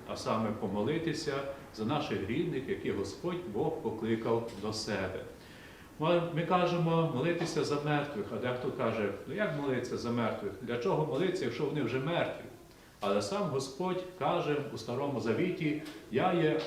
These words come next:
Господь Авраама, Ісака і Якова. Я є Бог живих, а не мертвих».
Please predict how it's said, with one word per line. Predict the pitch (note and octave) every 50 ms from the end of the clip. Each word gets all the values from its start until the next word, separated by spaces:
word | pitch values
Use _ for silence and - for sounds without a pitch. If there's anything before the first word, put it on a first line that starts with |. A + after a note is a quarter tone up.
| -
Господь | B2+ B2 A#2 - - - D#3+ F3+ F3+ E3+ - -
Авраама, | A#2 A#2 - A#2+ A#2 B2 D#3 D#3+ D#3+ D3+ D#3 D3+ D3 - B2
Ісака | A2+ G#2+ - C#3+ C#3 C#3+ D3 - - C#3+ B2+ - -
і | B2
Якова. | - C3 D3 C#3+ B2+ A2+ - - A2 F#2+ F#2 F2+ F2 F#2+ - - - - -
Я | A#2+ C#3
є | C#3+ C#3 C#3+ C3 - - - -
Бог | A#2 D3+ F#3 - - - - - - - -
живих, | G#2 F2+ G#2 B2 A2+ - C3+ D#3+ F#3+ F#3+ - - - -
а | A2+ B2+ D3 D3
не | D3+ D3
мертвих». | D3 C#3 C3+ C3+ B2+ G#2 - - - - F#2 G2 F#2+ F2+